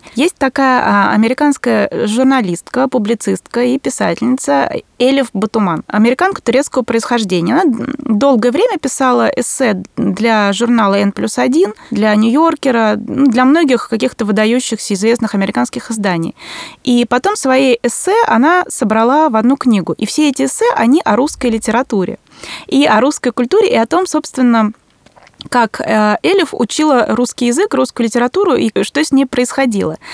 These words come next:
А, как правило, когда мы слышим, что какой-то писатель на Западе что-то у-, увлекается или пытается как написать книгу про русскую литературу, я, если честно, сразу немного настораживаюсь. Потому что, знаете, как вот у Чехова этот звон лопнувшей струны, а мне вот этот сразу звон балалайки, такое треньканье, вот прям сл-, слышно.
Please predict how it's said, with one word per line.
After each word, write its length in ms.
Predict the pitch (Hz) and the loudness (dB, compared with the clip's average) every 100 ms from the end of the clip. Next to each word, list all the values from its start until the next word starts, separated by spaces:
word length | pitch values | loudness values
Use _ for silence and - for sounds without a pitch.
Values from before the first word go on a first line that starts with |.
| - - - - | -14 -12 -14 -6
А, 280 | 214 208 196 | 0 2 0
как 160 | 233 | -2
правило, 320 | - 370 427 302 | 0 2 2 2
когда 340 | 247 233 277 | 0 2 2
мы 100 | 262 | 2
слышим, 320 | - 277 254 | 2 -2 -2
что 220 | 220 240 | -2 -2
какой-то 680 | 214 226 262 254 220 208 196 - _ 226 | -2 -2 0 0 0 0 -2 -6 _ -6
писатель 400 | - 247 233 220 | 0 0 2 2
на 140 | 233 | 2
Западе 400 | 247 220 196 190 | 0 -2 -2 -4
что-то 280 | - 226 220 | -2 -2 0
у-, 300 | 208 226 - | 0 -2 -4
увлекается 800 | - 220 240 - 262 208 - 208 | -2 0 0 0 0 0 -2 -4
или 300 | - 214 220 | -2 -2 0
пытается 480 | - 240 240 208 220 | -2 0 0 0 -4
как 200 | 226 - | -2 -2
написать 360 | 220 - 247 | -2 0 0
книгу 260 | 294 285 208 | 2 0 2
про 140 | 214 | 0
русскую 280 | 233 - 240 | 0 -2 -4
литературу, 480 | 233 247 262 440 403 | -2 -2 0 0 2
я, 180 | 233 339 | 2 0
если 200 | - 233 | -2 -4
честно, 300 | 302 320 233 | -2 -2 -2
сразу 420 | 220 262 262 254 - - - - | 0 2 2 -2 -6 -16 -16 -4
немного 240 | 208 269 294 | 2 4 4
настораживаюсь. 640 | 240 - 226 247 185 190 | 2 0 2 0 -2 -6
Потому 220 | - 220 | -2 0
что, 100 | 226 | 0
знаете, 160 | 311 - | -2 -2
как 160 | 226 214 | -4 -2
вот 100 | 220 | -4
у 80 | |
Чехова 400 | 214 359 - 269 | -2 -2 0 0
этот 260 | 220 202 190 | 0 -2 -4
звон 360 | 202 247 233 196 | -2 2 2 2
лопнувшей 500 | 214 214 202 196 220 | 0 0 -2 -2 -6
струны, 380 | - 254 269 220 | -2 2 4 4
а 100 | 196 | 2
мне 160 | 277 | 2
вот 120 | 330 | 2
этот 200 | 262 233 | 0 -2
сразу 280 | - 277 302 | 0 0 2
звон 280 | 214 247 262 | 2 2 2
балалайки, 560 | 190 233 285 240 196 202 | 2 2 4 2 0 0
такое 220 | 196 208 | 0 0
треньканье, 640 | 240 269 226 202 196 196 | 2 2 2 2 0 2
вот 160 | 190 196 | -2 -2
прям 240 | - 226 | 0 0
сл-, 180 | - 254 | 0 -2
слышно. 560 | 220 269 247 - 196 | -2 0 0 0 -4